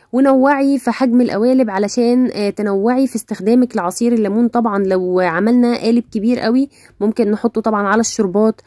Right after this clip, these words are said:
آه، او على الحاجات اللي بتحتاج العصير بشكل كبير، لكن ممكن نعمل مكعبات صغيرة.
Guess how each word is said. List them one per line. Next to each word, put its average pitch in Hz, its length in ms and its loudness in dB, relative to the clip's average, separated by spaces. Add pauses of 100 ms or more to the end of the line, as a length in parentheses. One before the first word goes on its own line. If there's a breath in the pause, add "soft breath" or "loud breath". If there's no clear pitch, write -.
(280 soft breath)
آه، 190 200 -2
او 220 160 0
على 208 140 -2
الحاجات 226 340 -2
اللي 226 80 2
بتحتاج 220 480 -4
العصير 214 440 -2
بشكل 226 320 -2
كبير، 202 320 0
لكن 262 280 2
ممكن 240 280 2
نعمل 226 260 0
مكعبات 196 500 -2
صغيرة. 214 600 0